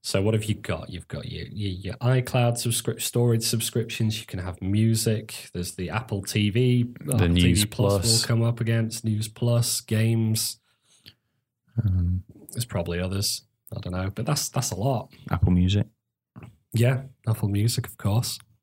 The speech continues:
Speaker 1: So
Speaker 3: There's all sorts.
Speaker 1: and I don't think they offer, to my knowledge at the moment, and granted they haven't been up and, enough and to, to this point for it to be worth it, but I don't know if they offer a bundle system, where it's like Apple, Apple Complete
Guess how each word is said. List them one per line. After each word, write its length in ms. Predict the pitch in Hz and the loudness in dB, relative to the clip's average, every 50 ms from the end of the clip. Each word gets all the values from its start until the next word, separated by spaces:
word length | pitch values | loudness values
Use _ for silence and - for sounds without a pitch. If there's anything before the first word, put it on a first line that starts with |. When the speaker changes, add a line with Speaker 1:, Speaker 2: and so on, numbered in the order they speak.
| _ _ _ _ _ _ - | _ _ _ _ _ _ -10
Speaker 1:
So 360 | - - 117 110 110 107 - | -2 0 2 4 4 4 2
Speaker 3:
There's 140 | - 87 90 | 2 2 4
all 120 | 95 104 | 2 2
sorts. 360 | - - 120 123 - - - - - _ | 0 0 -2 -2 -4 -4 -8 -16 -14 _
Speaker 1:
and 120 | - 117 120 | -2 0 2
I 60 | 120 | 4
don't 200 | 123 143 147 143 | 4 2 2 2
think 180 | - 139 120 113 | 2 2 2 4
they 100 | 110 110 | 4 4
offer, 400 | 113 113 - 113 107 104 - - - _ _ _ _ _ - | 2 2 2 2 0 0 0 -4 -10 _ _ _ _ _ -4
to 100 | - 113 | -2 0
my 160 | 98 98 98 | 2 2 2
knowledge 320 | 101 98 95 92 92 - | 2 2 0 0 -2 -4
at 40 | 92 | -4
the 60 | 92 | -2
moment, 640 | 98 104 113 110 92 82 92 113 123 - - - - - | 0 0 0 0 0 0 -2 -2 -2 -2 -6 -8 -6 -6
and 140 | - 101 | -4 -2
granted 360 | 101 107 101 101 98 - 92 95 | 0 0 0 0 -2 -4 -4 -4
they 60 | 95 | -2
haven't 220 | 98 104 95 92 | -2 -2 -2 -2
been 140 | 92 92 95 | -2 -2 -2
up 120 | 101 - | -2 -2
and, 480 | - 92 90 92 - - 123 120 - - - | -4 -6 -6 -8 -6 -4 -2 -2 -2 -4 -2
enough 340 | - 135 139 147 143 - - | 0 2 4 4 4 4 2
and 180 | 120 117 110 - | 2 2 2 2
to, 240 | - 131 123 120 123 - 127 127 | 2 2 2 2 2 -2 -4 -2
to 100 | - - | 0 2
this 160 | 110 117 117 - | 2 2 2 2
point 380 | - 120 110 110 110 110 - | 0 0 0 0 0 -2 -4
for 80 | - 113 | -4 -4
it 120 | 107 - | -4 -2
to 100 | - 117 | -2 -2
be 200 | 107 101 101 101 - - - - - - _ | 0 0 -2 -2 -4 -8 -16 -20 -20 -8 _
worth 280 | 123 127 127 120 120 - | 2 4 4 4 4 4
it, 120 | 113 104 | 2 2
but 80 | - 104 | 2 2
I 80 | 110 110 | 2 4
don't 160 | 123 120 110 | 4 4 4
know 60 | 113 | 2
if 80 | 110 - | 2 2
they 100 | 113 107 | 2 2
offer 180 | 110 - - | 2 2 0
a 60 | 104 | 0
bundle 640 | 92 101 - 110 110 113 107 104 90 87 98 - - _ | -2 0 0 0 2 2 2 2 0 -2 -4 -8 -10 _
system, 680 | - - - - 92 - - - 90 95 113 120 - - _ _ _ _ _ _ _ _ _ _ - 107 | -6 -4 -2 -2 -2 -4 -4 -4 -4 -4 -4 -4 -6 -8 _ _ _ _ _ _ _ _ _ _ -8 -4
where 160 | 98 92 90 | -2 -2 -2
it's 140 | - - - | -2 -2 -2
like 340 | 92 87 90 - - - _ _ _ _ _ _ _ _ _ - | -4 -4 -6 -8 -12 -20 _ _ _ _ _ _ _ _ _ -6
Apple, 440 | 123 - - - 104 90 90 - - _ _ | -6 -6 -4 -4 -4 -4 -4 -6 -10 _ _
Apple 280 | - - - - 147 143 | -4 -4 -2 -2 -2 -2
Complete 760 | 143 - 185 202 185 196 - 254 262 185 - - - - - | 0 -2 -2 -2 -2 -4 -4 -4 -4 -4 -6 -8 -8 -8 -8